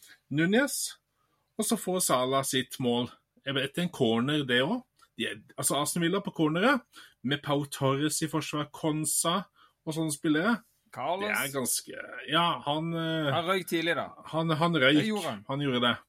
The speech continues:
Speaker 2: Det er sant, det.
Speaker 1: Men allikevel, du har det, du har, eh, Diego Lewis på midten her, Kamara, to defensive der. Du har masse spillere, Watkins, mange som kan gjøre noe der, altså, i, i lufta,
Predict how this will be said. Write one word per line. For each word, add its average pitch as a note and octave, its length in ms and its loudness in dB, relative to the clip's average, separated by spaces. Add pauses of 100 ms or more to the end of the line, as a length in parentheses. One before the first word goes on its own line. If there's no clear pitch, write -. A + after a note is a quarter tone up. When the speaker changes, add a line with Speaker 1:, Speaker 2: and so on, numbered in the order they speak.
(140)
Speaker 2:
Det F3 60 -8
er E3+ 40 -8
sant, - 280 -6
det. - 20 -8
Speaker 1:
Men E3+ 220 2
allikevel, D3+ 640 4
du C#3 120 -2
har C3+ 340 0
det, A2+ 420 -4
du B2 140 -4
har, G#2+ 300 0
eh, A2 1000 -6
Diego A#2 340 0
Lewis C#3 800 2
på D3+ 80 -2
midten D3 360 -4
her, C#3 80 0
Kamara, C3+ 800 0
to C#3+ 200 -2
defensive C3+ 640 -4
der. C#3 380 -2
Du A2+ 100 -6
har A2 100 0
masse B2 340 -2
spillere, G#2+ 560 -2
Watkins, D3+ 800 -2 (280)
mange B2+ 260 2
som B2 240 0
kan C#3 200 -4
gjøre B2 280 0
noe A2+ 140 0
der, B2 240 0
altså, G#2+ 240 -4
i, G#2+ 440 -6
i - 40 -4
lufta, A#2+ 420 -6